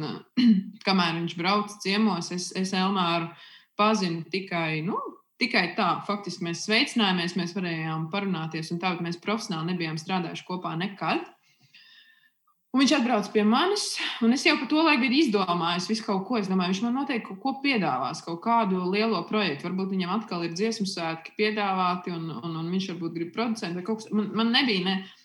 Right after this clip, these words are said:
jausmas par kaut ko šādu. Viņš atnāca, <laughs> atbrauc, viņš teica, "Nu, kāpēc esi tas ieradies? Es tev pastāstīšu ideju." Viņš saka, "Tu man tikai neko tagad neatbildi." Viņš saka, "Es negribu, es gribu, lai tu padomā, jo es gribu dibināt savu kompāniju, un,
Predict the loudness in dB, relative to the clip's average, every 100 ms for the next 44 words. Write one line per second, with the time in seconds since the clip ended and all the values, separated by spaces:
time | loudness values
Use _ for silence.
0 | _ 4 4 4 2 -4 -4 -4 -4 -4
1 | -4 2 4 4 4 0 -2 -4 -6 -4
2 | -4 -2 -6 -8 -6 -6 -2 0 0 -2
3 | -6 -6 -8 -10 -14 -16 -14 -4 0 4
4 | 4 4 2 2 2 0 4 2 2 0
5 | -2 -2 -6 -10 -16 0 0 2 2 4
6 | 2 2 -2 -2 -4 0 0 2 4 2
7 | -2 -14 -2 0 0 2 4 6 4 4
8 | 4 6 4 2 2 2 4 0 0 0
9 | 0 0 2 2 2 0 -4 -10 _ _
10 | _ _ _ _ -2 0 4 4 6 4
11 | 6 4 4 2 0 0 2 2 2 2
12 | 2 0 2 2 2 0 0 0 -2 -4
13 | -6 -6 -4 -4 -2 -2 -2 -4 -4